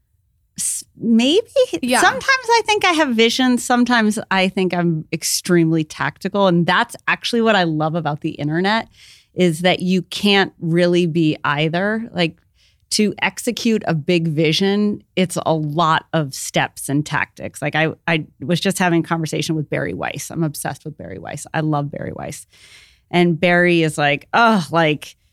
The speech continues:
Speaker 1: she was describing her C O O, who's, like, her assistant and her C O O, and he gets the coffee and he walks the dog or whatever. And I'm like, "My job isn't any different, Barry," which is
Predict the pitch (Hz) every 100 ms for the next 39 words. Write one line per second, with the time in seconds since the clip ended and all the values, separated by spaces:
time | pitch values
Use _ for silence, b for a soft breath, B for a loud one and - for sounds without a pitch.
0 | _ _ - 175 - 175 - 180 180 170
1 | 165 - 180 165 147 135 - 151 156 139
2 | 127 135 - 196 202 - 285 - 170 156
3 | 254 254 240 262 247 247 226 202 175 156
4 | 233 254 240 226 - 185 - 156 151 156
5 | - 214 214 170 180 - 175 151 151 143
6 | 131 131 147 120 143 160 180 170 165 180
7 | 208 233 226 220 - 180 170 165 160 156
8 | 151 131 147 - 147 - - 85 92 151
9 | 175 165 160 - 156